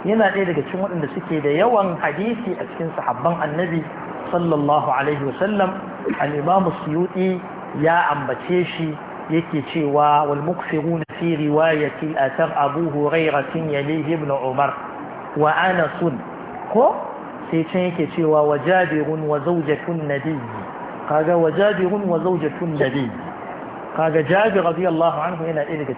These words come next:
cikin wanda suka fi yawan hadisi a cikin sahabbai. To, shi ne. A lokacin da manzon sama ya rasu dai, kun ga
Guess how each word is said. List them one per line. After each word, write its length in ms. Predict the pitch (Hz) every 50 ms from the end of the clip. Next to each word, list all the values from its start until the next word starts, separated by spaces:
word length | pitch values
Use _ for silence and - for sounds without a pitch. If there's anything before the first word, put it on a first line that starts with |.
| -
cikin 160 | - 202 214 226 - - - - - -
wanda 260 | - 175 170 165 147 131 -
suka 180 | - - 127 127 -
fi 60 | 147
yawan 240 | 151 156 151 143 135 135
hadisi 400 | 135 135 139 165 190 175 - 170
a 80 | 139 120 -
cikin 160 | - 151 143 -
sahabbai. 380 | 127 123 120 110 98 120 113 - - - - - - -
To, 80 | 143 135
shi 260 | - - 175 165 160 147
ne. 80 | 123 - - - - - - - - - - - - - - - - - - - - - - -
A 40 | - 143
lokacin 420 | 175 202 - - 196 - 208 202
da 80 | 185 160
manzon 240 | 151 156 175 175 175
sama 180 | 196 180 175
ya 100 | 170 170
rasu 200 | 151 139 - -
dai, 120 | 151 160 156 156
kun 160 | - 170 170 170
ga 100 | 170